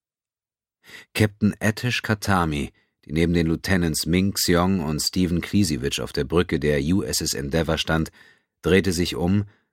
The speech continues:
und sah, wie der leitende medizinische Offizier des Schiffes aus dem Turbolift trat. Anthony Leone näherte sich ihr und hielt ein Datenbrett in seiner linken Hand. Der Mediziner trug seine Uniformhose,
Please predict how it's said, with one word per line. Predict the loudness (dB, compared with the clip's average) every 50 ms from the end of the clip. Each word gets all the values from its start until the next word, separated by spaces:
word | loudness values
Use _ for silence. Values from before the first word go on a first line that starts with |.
| _ _ _ _
und | -4 -2 2
sah, | 4 4 4 4 2
wie | 0 -2
der | -2 0
leitende | 0 2 2 0 0 -2 -4 -4
medizinische | -2 -2 -4 -4 -6 -4 -2 0 0 0 0 -2 -4 -6
Offizier | -4 -6 -6 -4 -4 -2 0 0 0 0
des | -2 -4
Schiffes | -4 -4 -4 -4 -2 -2 -2 -2 -2 -4
aus | -6 -8 -6
dem | -4 -4 -6 -2
Turbolift | 0 2 2 2 0 -4 -8 -10 -12 -14 -12
trat. | -6 -6 -6 -6 -6 -8 -12 -12 -14 -16 _ _ _ _ _ _ _ _ _ _ _ _ _ _ _ _ _ _ _ 0
Anthony | 2 2 2 2 2 2 2 4 4
Leone | 4 6 6 6 6 4 4 2 0 -2 -6 -8 -8
näherte | -4 0 2 2 2 0 -2 -4
sich | -4 -6 -6 -4
ihr | 0 2 2 2 0
und | 0 -2 -2 -2 -4
hielt | -4 -4 -4 -4 -2
ein | -2 -2 0
Datenbrett | 2 2 2 0 -2 -6 -10 -10 -10 -10 -10 -10
in | -12 -12
seiner | -10 -10 -10 -10 -8
linken | -8 -8 -8 -8 -10 -12 -12 -10
Hand. | -10 -12 -12 -14 -18 -18 -20 _ _ _ _ _ _ _ _ _ _ _ _
Der | 2 4
Mediziner | 4 4 4 2 0 -2 -2 0 0 0 0 0
trug | -2 -4 -6 -6 -4
seine | -4 -4 -4 -2
Uniformhose, | -2 -2 -4 -2 0 0 0 0 0 0 -2 -2 -2 -2 -2 -4 -4